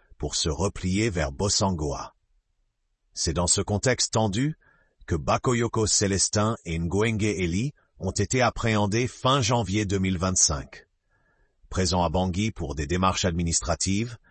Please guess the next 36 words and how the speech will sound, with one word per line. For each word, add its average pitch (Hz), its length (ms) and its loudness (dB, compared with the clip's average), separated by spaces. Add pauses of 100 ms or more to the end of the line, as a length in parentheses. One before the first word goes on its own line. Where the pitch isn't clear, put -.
(260)
ils 123 220 2
avaient 165 140 2
été 156 320 2
attirés 127 400 2
dans 92 240 0
un 82 60 0
guet-apens 127 840 2
sous - 260 -4
prétexte - 680 -2
d'une 78 260 -4
réunion 107 580 0 (140)
avec - 300 -4
les 69 100 -6
chefs 101 320 0
des 104 80 2
Wagner. 82 440 0 (360)
Transférés 113 640 0
à 98 60 2
la 82 100 0
section - 520 0
de 92 100 0
recherche 113 680 0
et 82 60 -2
d'investigation 113 920 0
de 92 100 0
la 78 120 0
gendarmerie, 82 720 -2 (540)
ils 90 240 -2
y 101 60 0
sont 98 200 2
restés 113 400 0
quelques 120 360 0
jours 85 500 -2 (240)
avant - 260 -2
de 98 80 0
connaître 113 480 0